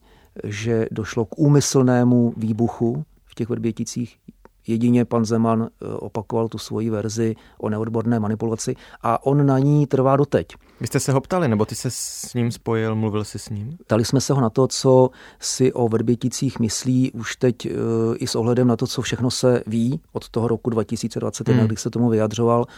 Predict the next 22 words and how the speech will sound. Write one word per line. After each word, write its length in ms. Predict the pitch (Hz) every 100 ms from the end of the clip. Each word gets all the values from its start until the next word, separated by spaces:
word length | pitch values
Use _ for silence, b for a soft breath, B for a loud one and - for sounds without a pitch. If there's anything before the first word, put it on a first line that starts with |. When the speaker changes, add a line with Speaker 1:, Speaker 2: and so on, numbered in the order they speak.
| B B B
Speaker 1:
A 80 | -
on 180 | 131 135
pořád 500 | 123 123 123 120 - - 113
mluví 540 | 113 113 120 120 117
o 220 | - 110
možnosti 720 | 107 107 120 113 - - 110
nějaké 340 | 107 98 - 113
neodborné 500 | 101 104 104 107 113
manipulace. 580 | 98 101 107 101 - 104
Dál 100 | 101
trvá 320 | 110 104 104
na 100 | 98
tom, 300 | - 107 110 B B B B -
co 160 | 107
policie 600 | 101 101 104 - 107 107
už 380 | - 107 - - b b b b
v 40 | -
roce 200 | 101 110
dva 160 | 104
tisíce 360 | 98 98 - 113
čtrnáct 360 | - 113 107 104
vyloučila 680 | 113 113 110 123 110 107